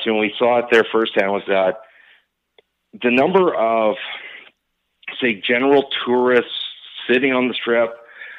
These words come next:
looking for something to do, they're not gonna come out to the Orleans. And that's why the better arena venue, if it's the M G M Group owning it, would be the M G M Garden, which is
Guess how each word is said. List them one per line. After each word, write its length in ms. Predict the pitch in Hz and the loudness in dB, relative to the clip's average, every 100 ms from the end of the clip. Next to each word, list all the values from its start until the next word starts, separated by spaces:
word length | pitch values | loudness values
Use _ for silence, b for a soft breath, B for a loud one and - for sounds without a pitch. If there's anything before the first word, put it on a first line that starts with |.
| B | B
looking 280 | - 127 139 | -4 0 0
for 120 | 123 | 0
something 340 | 120 127 120 117 | -2 -2 -2 -4
to 100 | 113 | -4
do, 220 | 107 107 | 0 0
they're 100 | 107 | 0
not 200 | 127 135 | 0 -2
gonna 120 | 135 | -2
come 140 | 123 120 | -2 0
out 160 | 113 | 0
to 80 | 107 | 0
the 80 | 107 | 0
Orleans. 420 | 98 95 - - - - _ B B B B _ | 2 2 -2 -12 -20 -20 _ B B B B _
And 140 | 98 | -6
that's 260 | 120 143 - | -4 -4 -2
why 220 | 127 120 | 0 0
the 80 | 110 | -2
better 600 | 92 120 123 156 147 131 - - | -2 0 2 4 4 2 -4 -2
arena 460 | 107 110 117 117 | 0 2 2 2
venue, 560 | 98 95 95 92 92 95 _ _ | 2 2 2 2 0 -2 _ _
if 140 | 92 92 | -14 -8
it's 140 | 101 | -6
the 120 | 120 123 | 0 2
M 120 | 123 | 2
G 100 | 131 | 2
M 140 | 131 131 | 2 2
Group 200 | 127 123 | 0 2
owning 280 | 147 131 95 | 2 2 0
it, 180 | 87 - - - _ _ _ B B B B B _ | -4 -8 -18 -20 _ _ _ B B B B B _
would 240 | 101 117 101 | 0 0 2
be 140 | 113 | 2
the 160 | 107 104 | 4 2
M 120 | 101 | 2
G 160 | 98 98 | -2 -2
M 180 | 92 | -2
Garden, 380 | 87 92 82 - | 0 0 0 -4
which 200 | 90 - | -6 -2
is 120 | 98 | -2